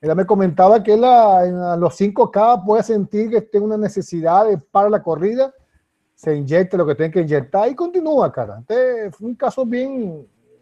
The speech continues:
bien atípico, ¿no? Encontrar a alguien así, ¿no? Que en ca-, cada cierto tiempo tiene que parar, mas ainda así corre, ¿no? Que faz, faz cuestión de correr. Entonces, un voto, un voto a favor a,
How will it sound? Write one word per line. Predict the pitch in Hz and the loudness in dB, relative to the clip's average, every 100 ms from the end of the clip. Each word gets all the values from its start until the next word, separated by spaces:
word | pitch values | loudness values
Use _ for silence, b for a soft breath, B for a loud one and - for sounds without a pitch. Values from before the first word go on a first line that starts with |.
| - 147 | -20 -10
bien | 160 208 | -2 0
atípico, | 214 233 - 135 156 | 0 0 -2 -2 -2
¿no? | |
Encontrar | 160 139 131 151 | -2 -4 -2 2
a | 165 | 2
alguien | 175 165 | 2 -2
así, | - 165 156 | -4 -4 -4
¿no? | 175 131 117 107 104 107 - | -4 -8 -10 -14 -20 -20 -14
Que | 135 120 107 | -12 -10 -12
en | 123 135 | -12 -10
ca-, | - 131 | -8 -2
cada | - 170 | 2 2
cierto | - 175 175 | 4 2 0
tiempo | 143 165 160 | 0 0 -2
tiene | 160 160 | -6 -6
que | |
parar, | - 135 147 180 233 _ _ _ _ - | -2 0 2 2 0 _ _ _ _ -4
mas | 147 | 0
ainda | 143 160 190 | 2 2 2
así | 196 208 233 | 0 0 -2
corre, | - 208 165 117 | 4 4 4 -2
¿no? | 151 185 | -8 -10
Que | 139 127 | -8 -10
faz, | 123 143 147 - - | -4 -4 -4 -10 -6
faz | 151 - | -6 -4
cuestión | 170 - 175 | -8 -6 -6
de | 190 | -4
correr. | 165 127 135 107 | -4 -2 -4 -8
Entonces, | 113 151 175 131 | -14 -12 -12 -14
un | 101 139 143 | -16 -14 -6
voto, | 143 139 143 | -6 -4 -6
un | 131 | -4
voto | 147 143 156 | -4 -4 -4
a | |
favor | 131 123 131 131 | -2 -2 -2 -4
a, | 107 | -6